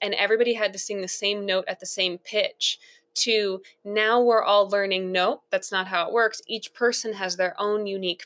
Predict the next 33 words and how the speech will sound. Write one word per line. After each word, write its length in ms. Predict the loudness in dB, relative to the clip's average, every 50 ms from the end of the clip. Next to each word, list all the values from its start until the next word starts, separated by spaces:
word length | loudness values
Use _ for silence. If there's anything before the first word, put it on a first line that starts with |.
| _ -14
pitch 480 | -2 2 2 2 2 2 -2 -4 -8 -8
and 120 | -6 -6
their 160 | -6 -6 -6 -4
own 160 | -6 -4 -4
unique 340 | -4 -4 -4 -4 -6 -6 -10
tone 220 | -8 -6 -6 -6
that 100 | -6 -6
they're 120 | -6 -6 -6
singing. 520 | -4 -4 -4 -2 0 0 -2 -2 -4 -10 _ -20 -20 -20 -20 _ _ _ 0
But 200 | 2 2 2 2 0
if 180 | -6 -8 -8
you 140 | -12 -12 -4
really 240 | 0 2 2 2 2
learn 180 | 2 0 -2 -2
how 200 | -2 -2 0 0
to 80 | 0
refine 540 | -2 -2 -8 -10 -6 -2 -2 0 0 0 -2
that 260 | -2 -2 -2 -2 -4 _ -10
to 120 | -10 -10
be 180 | -8 -6 -8 -8
the 140 | -8 -10 -14
thing 380 | _ -2 -2 -2 -2 0 -4
that 180 | -4 -6 -6 _ _ _ -14
makes 580 | -10 -6 -4 -4 -4 -4 -4 -6 -10 -10 -10 _ _ _ _ _ _ _ _ _ _ _ _ _ _ _ _ _
you 460 | -14 -10 -6 0 2 4 4 4 4
feel 340 | 0 -6 -2 0 0 2 2
the 100 | 0 0
best 280 | 0 0 0 -4 -6
that 100 | -6 -4
you 120 | -6 -6 -6
can 140 | -6 -6
possibly 460 | -4 -4 -4 -4 -6 -8 -6 -8 -8 -8
feel, 460 | -10 -12 -8 -6 -4 -4 -4 -6